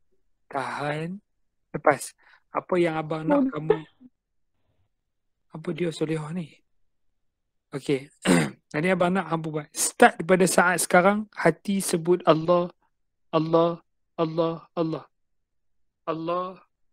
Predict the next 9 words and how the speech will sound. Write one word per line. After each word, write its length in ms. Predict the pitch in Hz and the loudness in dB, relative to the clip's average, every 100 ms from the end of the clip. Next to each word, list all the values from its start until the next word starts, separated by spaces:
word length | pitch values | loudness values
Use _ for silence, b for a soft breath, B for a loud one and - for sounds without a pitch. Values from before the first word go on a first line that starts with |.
| _ | _
Allah, 560 | 165 160 170 170 170 _ _ _ _ _ _ | -10 -6 -4 -6 -6 _ _ _ _ _ _
Allah, 400 | 160 156 160 151 - _ _ _ _ _ _ | -8 -6 -8 -10 -14 _ _ _ _ _ _
Allah. 220 | 165 151 - _ _ _ _ _ _ _ _ _ - | -8 -8 -14 _ _ _ _ _ _ _ _ _ -8
Jangan 320 | 160 175 202 | -4 -4 -4
berhenti. 400 | 180 156 143 - _ _ _ _ _ _ _ _ - | -6 -8 -10 -16 _ _ _ _ _ _ _ _ -6
Allah, 480 | 156 156 170 180 180 _ _ _ _ _ 165 | -4 -2 -4 -6 -12 _ _ _ _ _ -6
Allah, 560 | 165 170 170 165 165 _ _ _ _ | -2 0 -2 -4 -12 _ _ _ _
Allah, 560 | 160 156 156 156 147 - - | -6 -4 -6 -8 -14 -20 -6
Allah. 240 | 170 156 | -6 -6